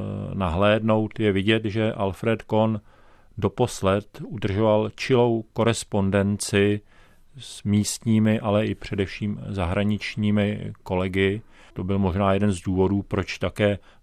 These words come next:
byl tím čestným předsedou Anatomische Gesellschaft na tom sjezdu, proč, eh, dostal čestný doktorát, eh, Akademia Leopoldina, že zkrátka byl stále v kontaktu i v tom svém vysokém věku.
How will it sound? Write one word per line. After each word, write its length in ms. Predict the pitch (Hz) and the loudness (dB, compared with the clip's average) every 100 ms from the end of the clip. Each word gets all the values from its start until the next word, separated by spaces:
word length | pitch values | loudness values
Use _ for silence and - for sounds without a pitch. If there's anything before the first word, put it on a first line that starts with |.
| - | -4
byl 200 | 98 98 | -4 -4
tím 240 | - 98 | -4 -4
čestným 600 | - 95 - 104 98 98 - | -2 -6 -4 -2 0 -2 -6
předsedou 760 | - 95 - 101 92 95 104 | -6 -4 0 4 4 4 0
Anatomische 600 | 101 98 - 101 98 - | -2 -2 -2 -2 -2 -2
Gesellschaft 560 | 92 87 95 92 104 - | 0 2 0 -2 -6 -8
na 80 | 95 | -8
tom 180 | 104 92 | -6 -6
sjezdu, 560 | - 87 92 101 107 - - - - - - - - - | -6 -6 -4 -4 -4 -10 -20 -20 -20 -20 -20 -20 -20 -6
proč, 420 | 104 95 - - | -2 -2 -2 -4
eh, 460 | 107 98 95 95 92 | -2 0 -2 -2 -4
dostal 640 | 87 - - 95 92 92 - | -6 -8 -2 0 0 -4 -6
čestný 520 | 101 87 - 104 98 | -6 -6 -4 0 0
doktorát, 800 | 92 - 101 92 92 90 95 - | -2 -4 -2 2 2 0 -4 -12
eh, 40 | 104 98 - | -12 -12 -10
Akademia 920 | 95 - 92 101 95 92 98 98 98 | -8 -6 -6 -4 -2 0 0 0 -2
Leopoldina, 1000 | 95 92 98 - 98 98 101 95 90 101 - - - - _ | 0 0 0 2 2 4 2 2 0 -6 -16 -20 -20 -20 _
že 60 | 98 | -14
zkrátka 480 | - - 92 - 110 | -10 -6 -6 -4 -2
byl 160 | 98 | -2
stále 500 | 87 - 92 92 101 | -2 -2 0 2 0
v 120 | 101 - | -6 -6
kontaktu 640 | 92 90 101 92 - 101 | -6 -4 -6 -8 -8 -8
i 160 | 92 87 | -8 -8
v 60 | |
tom 220 | - 104 | -10 -10
svém 240 | 92 104 95 | -8 -6 -4
vysokém 560 | 87 - - 95 90 | -6 -10 -8 -8 -8
věku. 420 | 95 90 - 90 | -8 -8 -8 -12